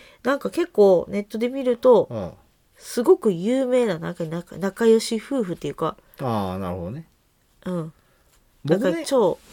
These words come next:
Speaker 2: 今回のこの、オクラさんの、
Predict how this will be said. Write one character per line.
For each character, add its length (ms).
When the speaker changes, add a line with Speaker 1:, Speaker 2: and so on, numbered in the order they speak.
Speaker 2:
今 180
回 180
の 120
こ 120
の、 580
オ 120
ク 80
ラ 100
さ 160
ん 80
の、 240